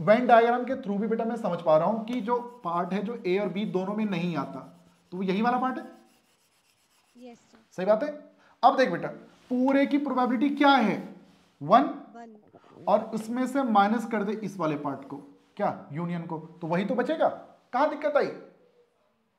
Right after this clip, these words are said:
Speaker 2: Yes, sir, हो गया।
Speaker 1: या अल्लाह,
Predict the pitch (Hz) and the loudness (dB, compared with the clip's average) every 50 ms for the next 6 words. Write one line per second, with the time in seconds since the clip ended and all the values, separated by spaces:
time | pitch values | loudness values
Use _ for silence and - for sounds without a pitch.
0 | _ _ _ _ 247 254 262 262 254 _ - 254 240 233 208 196 202 190 202 _ | _ _ _ _ -20 -20 -20 -20 -20 _ -20 -20 -20 -20 -20 -20 -20 -20 _ _
1 | _ _ _ _ _ _ _ _ _ _ _ _ _ _ _ _ _ _ _ _ | _ _ _ _ _ _ _ _ _ _ _ _ _ _ _ _ _ _ _ _
2 | _ _ _ _ _ _ _ _ _ _ _ _ _ _ _ _ _ _ _ _ | _ _ _ _ _ _ _ _ _ _ _ _ _ _ _ _ _ _ _ _
3 | _ _ _ _ _ _ _ _ _ _ _ _ _ _ _ _ _ _ _ _ | _ _ _ _ _ _ _ _ _ _ _ _ _ _ _ _ _ _ _ _
4 | _ _ _ - 143 139 127 127 127 135 135 | _ _ _ -16 -14 -12 -12 -10 -12 -12 -14